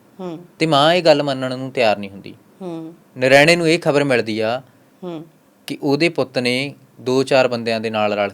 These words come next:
Speaker 2: ਕੇ ਕਿਸੇ ਦਾ ਕਤਲ ਕਰਤਾ
Speaker 1: ਹੂੰ।
Speaker 2: ਤੇ ਵਿੱਚ ਉਹਦਾ ਪੁੱਤ ਵੀ ਸ਼ਾਮਲ ਆ।
Speaker 1: ਹੂੰ।
Speaker 2: ਪਰ ਨਰੈਣੇ ਦੀ ਪਤਨੀ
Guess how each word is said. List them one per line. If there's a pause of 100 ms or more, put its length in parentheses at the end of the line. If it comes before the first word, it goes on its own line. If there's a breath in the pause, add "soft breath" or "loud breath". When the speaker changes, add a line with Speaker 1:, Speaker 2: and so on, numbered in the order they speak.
Speaker 2:
ਕੇ
ਕਿਸੇ
ਦਾ
ਕਤਲ
ਕਰਤਾ (400)
Speaker 1:
ਹੂੰ।
Speaker 2:
ਤੇ
ਵਿੱਚ
ਉਹਦਾ
ਪੁੱਤ
ਵੀ
ਸ਼ਾਮਲ
ਆ। (300)
Speaker 1:
ਹੂੰ। (300)
Speaker 2:
ਪਰ
ਨਰੈਣੇ
ਦੀ
ਪਤਨੀ